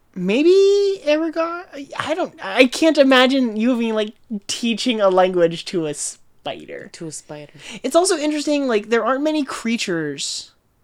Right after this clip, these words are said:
Speaker 1: No, we actually, we do need to talk about this a little bit, I think. There's so many things in Fantastic Beasts. Like, there's so many, like, magical creatures out
Speaker 2: Yeah.
Speaker 1: there.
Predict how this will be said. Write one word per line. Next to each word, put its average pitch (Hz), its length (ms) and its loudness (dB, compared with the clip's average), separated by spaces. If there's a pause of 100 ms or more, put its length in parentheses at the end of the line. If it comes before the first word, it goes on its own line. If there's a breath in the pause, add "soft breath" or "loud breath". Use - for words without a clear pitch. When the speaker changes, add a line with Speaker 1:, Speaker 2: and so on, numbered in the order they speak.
(640 loud breath)
Speaker 1:
No, 302 140 8
we 330 80 6
actually, 269 340 2
we 208 140 -2
do 190 180 0
need 196 120 -2
to 185 100 2
talk 180 220 -2
about 156 160 -4
this 160 120 -14
a - 40 -18
little - 140 -16
bit, - 100 -14
I 101 80 -12
think. - 280 -16 (1200 soft breath)
There's 262 240 6
so 285 260 6
many 302 220 2
things 214 440 0
in 196 120 0
Fantastic 160 600 -4
Beasts. - 640 -14
Like, 175 140 -2
there's 196 200 0
so 202 140 0
many, 208 180 -2
like, 185 140 -2
magical 175 460 -4
creatures 185 680 -6
out 254 100 -2
Speaker 2:
Yeah. 202 120 0
Speaker 1:
there. 262 320 0